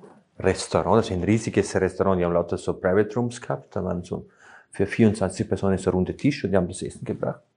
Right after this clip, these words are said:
War riesig. Und haben sie Hasen reingebracht immer. Hasen von draußen geholt und ich merke, „Mensch, ist das süß.“ Dabei verkochen die die Hasen frisch.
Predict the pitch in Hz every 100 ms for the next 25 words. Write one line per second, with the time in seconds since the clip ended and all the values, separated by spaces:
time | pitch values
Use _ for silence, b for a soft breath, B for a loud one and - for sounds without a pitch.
0 | _ _ - - 92 - 98 - - -
1 | b b b b b b - 98 110 -
2 | - 160 107 87 175 180 - - - -
3 | 139 - _ _ 120 123 135 135 - 95
4 | - 131 107 90 98 98 98 117 - 113
5 | 107 - - 95 - B B B B B
6 | - 104 110 107 - _ _ _ _ -
7 | 117 - 123 120 120 107 110 101 - 92
8 | - 92 - 180 - - - _